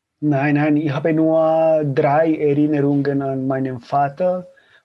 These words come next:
Und er wohnte nicht bei uns, weil er in andere Orten arbeitete.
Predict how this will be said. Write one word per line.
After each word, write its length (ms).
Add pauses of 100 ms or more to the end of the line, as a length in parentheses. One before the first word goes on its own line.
Und 320
er 160
wohnte 320
nicht 300
bei 260
uns, 560 (100)
weil 280
er 580
in 580 (520)
andere 760
Orten 460
arbeitete. 1000